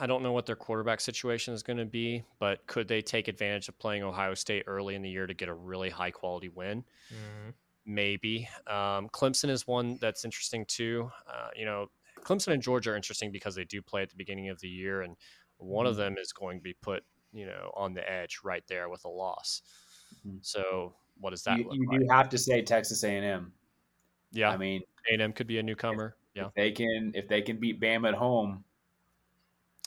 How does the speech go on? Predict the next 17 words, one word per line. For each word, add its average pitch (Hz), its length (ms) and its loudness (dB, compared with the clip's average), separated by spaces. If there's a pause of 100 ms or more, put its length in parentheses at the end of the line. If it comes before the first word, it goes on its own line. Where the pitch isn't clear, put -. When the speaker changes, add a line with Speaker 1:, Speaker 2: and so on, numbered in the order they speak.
Speaker 3:
it's - 160 -4
game 117 240 4
on 113 380 8
for 104 120 -2
them. 92 300 0 (540)
Speaker 1:
Wisconsin 135 800 2
Speaker 2:
I 139 40 0
Speaker 1:
is 107 100 -2
one 113 200 2
that 110 120 -2
interests 110 340 -2
me 113 100 0
a 101 60 0
lot 101 240 0
too. 113 280 -2
I 104 80 4
liked, 101 380 2